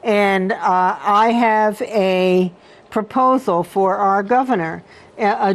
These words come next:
along those lines. I want to know, and I'll be making some phone calls, um, probably tomorrow, to the Labor Department of Vermont. I want to know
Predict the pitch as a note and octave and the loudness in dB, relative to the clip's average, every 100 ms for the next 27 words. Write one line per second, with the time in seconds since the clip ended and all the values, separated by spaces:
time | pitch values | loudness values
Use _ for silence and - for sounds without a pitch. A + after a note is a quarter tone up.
0 | F#3+ A3+ G3 G3 G#3+ A#3+ A3+ A3 A3+ A#3 | -4 -4 0 2 2 2 2 2 2 0
1 | C4 D#4+ F3+ D#3 - - - - - - | 0 0 -2 -8 -18 -20 -20 -20 -20 -2
2 | G3+ A3 C4+ B3 A#3 - A3+ A3 F3+ F3 | 0 2 2 0 -2 -4 0 0 2 2
3 | F#3 C#4 - - - - - - - - | 0 -2 -8 -20 -20 -20 -20 -20 -20 -6
4 | G3+ G3 G3+ G#3 A3 A3 A3 A3+ A3+ - | -2 0 0 2 2 2 0 0 -4 -2
5 | A3 G#3+ B3+ A3+ A#3 - F#3+ E3+ G3 A#3 | -4 -2 0 0 0 -2 0 0 0 -4
6 | - - - - - - G3+ F#3+ F#3 F#3 | -14 -20 -20 -20 -20 -4 0 2 2 0
7 | F#3 F3 F3 - - _ - - G#3+ A#3 | -2 -4 -8 -18 -20 _ -20 -8 -2 0
8 | A#3 G#3+ G#3+ G#3 A#3+ E3+ F3 E3+ - - | 0 -2 -2 0 0 -2 -6 -12 -20 -20
9 | - - - A#3 A#3 A#3+ B3 A#3 A3 F#3+ | -20 -14 -2 0 2 2 2 2 0 -2
10 | F3 F#3 F#3 E3 D#3+ G#3 E3 D#3 A#3+ F#3 | 0 -2 -2 -6 -6 -4 -6 -6 -12 -4
11 | F#3+ G3 E3 - G3 - - - - - | 0 0 0 -4 -16 -20 -20 -20 -10 -2
12 | G3 A3 A#3 A#3+ B3 C#4+ C#4+ F#3 E3+ G3+ | 0 2 2 0 -2 -2 0 0 0 0